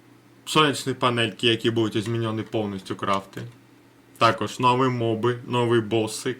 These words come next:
куча всього прикольного, що ночі не дасть вам запоскучать. Нова їжа, поки що без аддонів, але будуть з аддонами. І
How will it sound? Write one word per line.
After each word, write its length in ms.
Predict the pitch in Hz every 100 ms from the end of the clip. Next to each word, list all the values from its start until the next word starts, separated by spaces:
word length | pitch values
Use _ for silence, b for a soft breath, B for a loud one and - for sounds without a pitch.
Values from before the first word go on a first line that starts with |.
| - _
куча 280 | - 117 120
всього 340 | 107 - 113 110
прикольного, 640 | 107 104 107 107 110 110
що 180 | - 113
ночі 320 | 107 104 117
не 140 | 113
дасть 240 | 98 98 95
вам 140 | 98
запоскучать. 840 | 98 95 104 - 104 - 107 117 B B B B B B -
Нова 420 | 123 151 147 139
їжа, 500 | 123 113 113 104 113 113
поки 240 | 127 120 113
що 160 | -
без 180 | 101 107
аддонів, 300 | 110 107 123 113
але 100 | 92
будуть 260 | 87 98 95
з 20 |
аддонами. 520 | 101 107 110 117 120 - - - - _ - B B B -
І 340 | 139 147 139